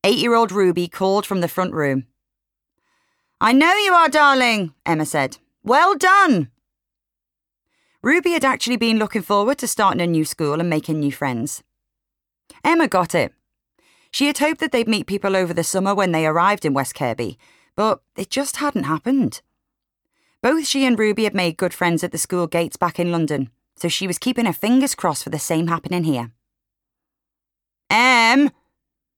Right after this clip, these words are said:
Paul yelled from the kitchen, the scent of burnt toast drifting down the hall. "Wallet!"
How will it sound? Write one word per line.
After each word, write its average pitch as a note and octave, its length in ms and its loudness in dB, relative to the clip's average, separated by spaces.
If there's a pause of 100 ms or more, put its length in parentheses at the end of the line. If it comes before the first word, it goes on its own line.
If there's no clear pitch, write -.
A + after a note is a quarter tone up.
(240)
Paul F3 240 2
yelled D#3+ 280 2
from E3 120 -4
the D#3 60 -2
kitchen, D#3 480 -4 (480)
the D#3+ 80 -6
scent F3 320 -2
of D#3+ 200 -4
burnt F3 380 0
toast F3+ 420 -2
drifting E3+ 460 -6
down F3 240 0
the F3+ 160 -4
hall. C#3 280 -4 (1000)
"Wallet!" C4 840 2